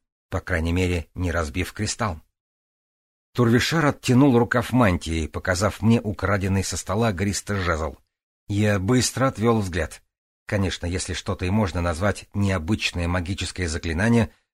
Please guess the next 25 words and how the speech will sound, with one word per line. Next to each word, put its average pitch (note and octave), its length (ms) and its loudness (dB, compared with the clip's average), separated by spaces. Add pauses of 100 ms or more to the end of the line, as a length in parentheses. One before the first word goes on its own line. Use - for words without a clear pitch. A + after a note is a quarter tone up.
так - 200 -2
это F#2+ 180 -2
именно G2 460 0
оно. A#2 300 0 (600)
Мы F2 280 0
ничего A2 420 2
не G2+ 120 2
говорили, G2+ 440 -2
просто - 360 -8
смотрели, G2 520 -4
как - 240 -10
он F2+ 120 -2
работает. D2+ 520 -6 (460)
Немного E2 380 0
погодя, D#2+ 400 -2
Грист F2 380 -4
отступил - 480 -6
назад D#2+ 360 -2
и G#2+ 120 -8
кивнул G2 380 -2
сам F2+ 200 -6
себе. - 300 -8 (680)
«Первая B2+ 380 4
часть A#2 340 -2
пройдена. F2 500 -2